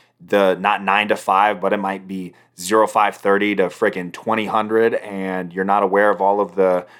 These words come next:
quote unquote dumb stuff in between because y-, you don't get that lens as a civilian.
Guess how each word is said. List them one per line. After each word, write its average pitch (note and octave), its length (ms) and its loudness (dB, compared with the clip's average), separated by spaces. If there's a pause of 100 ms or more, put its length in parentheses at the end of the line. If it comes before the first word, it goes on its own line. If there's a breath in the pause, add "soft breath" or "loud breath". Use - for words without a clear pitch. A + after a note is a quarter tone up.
(180 loud breath)
quote A#2+ 220 2
unquote G#2 480 0
dumb G#2+ 220 0
stuff A2+ 400 0
in A2 160 -10
between A2+ 540 -6
because A#2 400 -4
y-, G#2+ 220 -20
you A#2 180 -6
don't A#2+ 300 -2
get A2+ 260 0
that G#2 340 0
lens G#2 460 -2 (400 soft breath)
as G#2 220 2
a G2+ 40 -6
civilian. G#2 560 -2